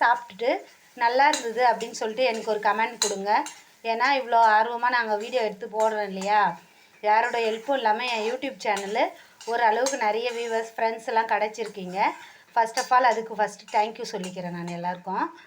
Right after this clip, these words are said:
இப்போ இந்த ஊறுகாய் ரெடி ஆயிடுச்சு. டெய்லி ஒரு ஸ்பூன் அளவு நீங்க காலையில சாப்பிட்டீங்கன்னா, ஹெல்த்துக்கு அவ்வளோ நல்லது.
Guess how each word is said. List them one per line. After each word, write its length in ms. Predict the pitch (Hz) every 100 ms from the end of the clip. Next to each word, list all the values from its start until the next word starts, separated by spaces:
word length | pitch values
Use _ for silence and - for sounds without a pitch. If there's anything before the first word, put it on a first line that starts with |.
| - - - _
இப்போ 360 | 233 - 269 370
இந்த 380 | 262 254 392 - _ _ -
ஊறுகாய் 320 | 285 302 247
ரெடி 220 | 220 226
ஆயிடுச்சு. 540 | 233 202 202 247 330 262
டெய்லி 380 | 233 240 294
ஒரு 200 | 269 233
ஸ்பூன் 260 | - - 269
அளவு 320 | 233 214 240
நீங்க 180 | 294 226 -
காலையில 460 | 202 214 220 233 262
சாப்பிட்டீங்கன்னா, 560 | 208 214 226 196 196 247 392 - _ _ _ _
ஹெல்த்துக்கு 640 | 233 254 294 - 294 254 196
அவ்வளோ 300 | 214 285 240
நல்லது. 580 | 208 220 196 247 392